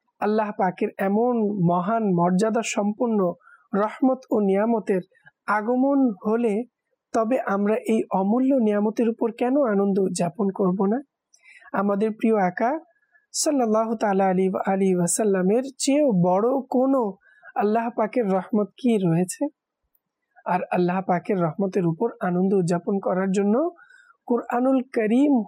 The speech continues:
হুকুম দিচ্ছে। যা পারা এগারো, সূরা ইউনূসের আয়াত নং আটান্নতে ইরশাদ হচ্ছে, "কুল বিফাদলিল্লাহি ওয়া বিরহমাতিহি ফাবিযালিকা ফালইফরাহু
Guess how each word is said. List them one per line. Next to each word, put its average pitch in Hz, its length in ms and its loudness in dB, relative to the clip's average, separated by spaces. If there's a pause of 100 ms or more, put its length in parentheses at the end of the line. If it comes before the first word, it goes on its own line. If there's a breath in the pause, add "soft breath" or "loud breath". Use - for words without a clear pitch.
হুকুম 220 240 -2
দিচ্ছে। 175 480 -2 (1300)
যা 165 220 0 (680)
পারা 196 360 -2
এগারো, 180 420 -2 (180)
সূরা 254 280 -2
ইউনূসের 214 560 0 (320)
আয়াত 202 280 -2 (100)
নং 175 220 0 (160)
আটান্নতে 240 640 -2 (640)
ইরশাদ 196 480 -2
হচ্ছে, 165 340 -2 (720)
"কুল 254 340 0 (360)
বিফাদলিল্লাহি 208 1600 0 (140)
ওয়া 220 140 0
বিরহমাতিহি 208 1120 0 (920)
ফাবিযালিকা 226 920 2
ফালইফরাহু 233 1160 0